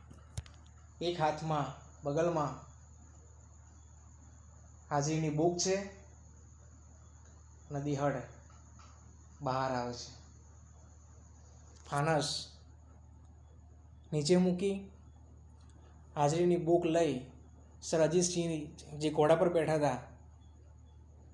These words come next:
ત્યાં આગળ એમના હાથમાં હાજરીની બુક સોંપી,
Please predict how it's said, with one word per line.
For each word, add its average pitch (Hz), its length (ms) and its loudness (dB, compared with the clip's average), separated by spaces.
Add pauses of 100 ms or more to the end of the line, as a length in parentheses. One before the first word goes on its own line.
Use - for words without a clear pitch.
(240)
ત્યાં 156 220 2
આગળ 165 220 2 (180)
એમના 147 180 -2
હાથમાં 165 580 0
હાજરીની 151 340 0
બુક 175 200 2
સોંપી, 185 480 0